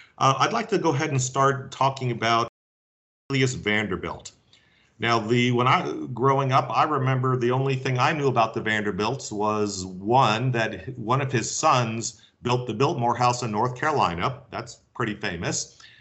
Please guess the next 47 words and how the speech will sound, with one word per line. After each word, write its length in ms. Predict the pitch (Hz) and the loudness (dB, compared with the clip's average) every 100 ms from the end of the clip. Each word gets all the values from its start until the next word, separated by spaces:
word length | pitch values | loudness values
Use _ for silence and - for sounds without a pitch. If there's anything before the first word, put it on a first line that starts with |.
| _ - | _ -4
And 200 | 127 127 | 0 2
also, 560 | 139 135 131 123 127 | 2 2 2 4 4
uh, 360 | 120 117 120 117 | 4 4 4 0
Gloria 460 | 92 110 147 151 | -2 0 2 0
Vanderbilt 600 | 131 123 135 131 120 123 127 | 2 2 2 0 0 -2 -2
had 320 | 120 123 110 | 0 0 0
a 120 | 104 | -2
line 440 | 98 104 117 123 117 | -2 2 2 2 -2
of 200 | 92 87 | -6 -6
jeans 600 | 92 120 127 113 95 90 | -2 4 4 4 -2 -4
that 160 | 101 | -6
she, 340 | 101 107 95 101 | -4 -6 -6 -8
uh, 140 | 98 92 | -8 -6
<laughs> 0 | |
manufactured. 1080 | 92 92 98 101 127 - 95 - 127 175 - - - - | -6 -6 -6 -2 -4 0 -2 0 -2 -2 -4 -10 -10 -10
And 120 | 117 | -2
that's 280 | 170 170 175 | -2 -2 -8
about 300 | 170 165 160 | 0 0 2
what 120 | 139 | -2
I 100 | 143 | 0
re-, 180 | 135 123 | 0 0
know 320 | 117 131 120 | 0 2 2
about 280 | 98 107 - | 2 -2 -2
the 80 | 101 | -4
Vanderbilts. 760 | 101 107 90 87 80 - - _ - _ _ _ | -2 -2 -4 -8 -10 -16 -20 _ -20 _ _ _
I 100 | 123 | -2
presume 520 | 131 135 123 151 143 135 | 0 0 0 -2 0 -2
that 360 | 117 120 123 | 0 -2 -2
the 180 | 117 113 | -2 0
original 420 | 98 156 170 127 | 4 2 2 -2
Vanderbilt 680 | 92 107 107 101 110 110 123 | -2 -2 -2 -4 -2 -2 -2
was 160 | 101 95 | -8 -4
famous 340 | 120 113 107 | -4 -4 -6
for 100 | - | -4
much 240 | 101 110 110 | -4 -4 -2
more 200 | 127 - | -2 0
than 100 | 87 | -2
that. 160 | 95 | -4
Can 140 | - 147 | -2 -4
you 80 | |
talk 260 | 170 160 170 | -2 -2 0
a 60 | 151 | -2
little 160 | 156 | 0
bit 120 | 151 | -2
about 280 | 151 151 151 | 0 0 0
Cornelius 460 | - 135 139 143 127 | -2 0 2 0 0
Vanderbilt? 600 | 135 135 113 76 65 | 0 0 -2 -4 -8